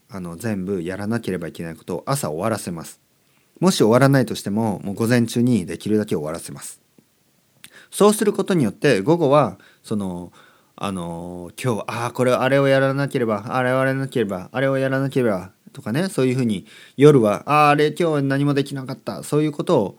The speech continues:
そういうネガティブなね、気持ちにならずに済む。だから、できるだけね、早いうちに、えー、やらなければ、やらな-、やらなければいけないことを全て終わらせる。そのためには、まあ、トゥードゥーリストみたいなものを準備しておくといいですね。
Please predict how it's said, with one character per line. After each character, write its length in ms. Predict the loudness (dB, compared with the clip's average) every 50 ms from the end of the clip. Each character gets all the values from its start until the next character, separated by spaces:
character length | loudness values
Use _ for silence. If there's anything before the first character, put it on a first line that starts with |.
| _ _
そ 160 | _ -6 -4 -2
う 60 | -2
い 280 | 0 -2 -2 -2 -2
う 180 | -4 -4 -6 -6
ネ 140 | -2 0 2
ガ 120 | 2 2
テ 100 | 0 -2
ィ 20 | -10
ブ 60 | -10
な 80 | -10
ね、 160 | -10 -10 -10 -10
気 140 | -6 -4 -4
持 80 | -4
ち 120 | -4 -6 -8
に 60 | -6
な 100 | -6 -4
ら 120 | -4 -4
ず 100 | -4 -6
に 80 | -10 -14
済 160 | -14 -14 -14
む。 100 | -14 -16 _ _ _ -8
だ 120 | -6 -6 -2
か 120 | 0 0
ら、 160 | 2 2 2
で 160 | 0 -2 -6
き 100 | -4 -4
る 80 | -2 -2
だ 80 | -2 -2
け 100 | -2 -4
ね、 200 | -6 -6 -8 -10 _ _ -20 _ _ _ _
早 320 | -6 0 2 6 6 6
い 80 | 6 4
う 60 | 0 -4
ち 180 | -8 -16 -18
に、 120 | -18 -20 -20 _ _ _ _ _ _ _ _
え 360 | -10 -8 -8 -6 -8 -8 -8 -8
ー、 20 | -8
や 120 | -8 -6
ら 80 | -6 -6
な 140 | -6 -8
け 120 | -8 -8 -10
れ 100 | -10 -10
ば、 80 | -10
や 160 | -12 -12 -12 -10
ら 80 | -10
な-、 120 | -12 -12 -14 _ -12
や 140 | -10 -8 -6
ら 100 | -4 -2
な 160 | -2 -2 -4
け 100 | -4 -6
れ 140 | -6 -4 -2
ば 100 | 0 -2
い 80 | -2
け 140 | -2 -6 -10
な 80 | -10 -10
い 40 | -12
こ 120 | -10 -6
と 80 | -6 -6
を 40 |
全 220 | -6 -4 -4 -4 -4
て 80 | -4
終 80 | -6 -12
わ 80 | -12 -12
ら 80 | -14
せ 140 | -18 -20 -20
る。 80 | _ _ _ _ _ _ _ _ _ _ _ _ _ _ _ _ _ -10
そ 180 | -2 0 2
の 100 | 2 2
た 140 | 2 2 2
め 100 | 4 4
に 120 | 2 2
は、 340 | 2 4 4 4 4 2 -2 -8 -20 -20 _ _ _ -4
ま 200 | -2 0 0 -2
あ、 60 | -4
ト 180 | -2 0 2
ゥ 40 | 2
ー 40 | 2
ド 80 | 4 2
ゥ 20 |
ー 20 | 2
リ 100 | 2 2
ス 80 | 0 -2
ト 100 | -8 -8
み 100 | -8 -8
た 140 | -10 -12 -12
い 40 |
な 80 | -12 -12
も 140 | -10 -8 -8
の 100 | -8 -8
を 140 | -10 -12 -18 _ _ -6
準 160 | -4 -4 -2
備 140 | -4 -4 -8
し 100 | -10 -12
て 140 | -10 -12 -12
お 60 | -12
く 100 | -12 -14
と 100 | -14 -12
い 60 | -12
い 20 |
で 80 | -12 -14
す 120 | -12 -6
ね。 200 | -6 -6 -6 -6